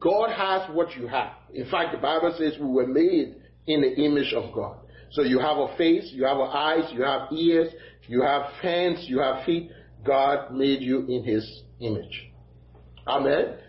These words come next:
And when I say made you in the image, I'm not just talking about man. I'm talking about man and woman because the Bible says God created him, uh, um, them, Adam and Eve. They, he called them man,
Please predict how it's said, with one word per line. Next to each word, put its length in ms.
And 160
when 100
I 140
say 140
made 300
you 160
in 80
the 160
image, 280
I'm 140
not 180
just 200
talking 260
about 260
man. 480
I'm 140
talking 220
about 140
man 380
and 220
woman 260
because 240
the 80
Bible 380
says 140
God 240
created 480
him, 440
uh, 60
um, 640
them, 380
Adam 320
and 200
Eve. 280
They, 260
he 160
called 260
them 180
man, 380